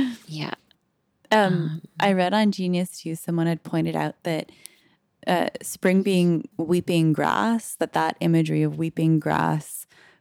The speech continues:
Speaker 2: calls to mind the motif that was going on earlier in anecdotes and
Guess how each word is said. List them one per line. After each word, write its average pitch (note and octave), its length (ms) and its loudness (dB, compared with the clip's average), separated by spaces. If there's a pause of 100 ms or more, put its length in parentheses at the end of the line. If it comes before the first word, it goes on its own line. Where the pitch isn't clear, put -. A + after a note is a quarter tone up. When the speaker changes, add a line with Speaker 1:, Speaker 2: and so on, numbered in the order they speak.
(100)
Speaker 2:
calls F#3 380 0
to F#3 100 -2
mind E3 400 6
the E3 60 4
motif E3 680 0
that E3 160 2
was F3 140 -2
going E3 260 4
on D3+ 220 4
earlier D#3 640 0
in D3+ 520 0 (140)
anecdotes A#3 560 2
and - 240 2